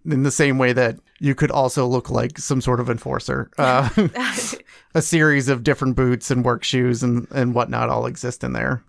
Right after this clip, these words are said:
Speaker 1: including some heels.
Speaker 2: <laughs> Wynn definitely looks at them, like, with, "All right, maybe I won't wear it, but if I could carry it, I could definitely do some damage with that."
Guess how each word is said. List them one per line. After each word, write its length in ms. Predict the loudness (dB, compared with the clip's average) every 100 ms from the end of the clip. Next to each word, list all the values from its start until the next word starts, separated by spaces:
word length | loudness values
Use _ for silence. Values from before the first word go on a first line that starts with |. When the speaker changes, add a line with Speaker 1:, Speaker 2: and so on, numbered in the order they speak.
| _
Speaker 1:
including 640 | -2 0 2 2 4 2 0
some 240 | 0 0
heels. 540 | 2 2 0 -2 -8 -12 -12
Speaker 2:
<laughs> 1000 | -12 -10 -14 -16 -20 -20 -18 -16 -16 -4
Wynn 180 | 0 2
definitely 340 | 2 0 -2
looks 240 | 0 -2 -2
at 100 | -2
them, 380 | 0 0 -4 -2
like, 220 | -2 2
with, 240 | -2 -2 _ _ -2
"All 60 |
right, 60 | 0
maybe 260 | 2 2 2
I 80 |
won't 320 | 2 0 -2 -2
wear 260 | 2 4
it, 180 | 2 0
but 100 | -2
if 100 | -2
I 80 | -6
could 220 | -6 -10
carry 400 | -8 -4 -2 0
it, 120 | 0
I 60 | -2
could 160 | -4 -2
definitely 340 | -2 -2 -6
do 100 | -6
some 160 | -10 -10
damage 420 | -8 -8 -10 -10
with 140 | -12
that." 320 | -6 -6 -8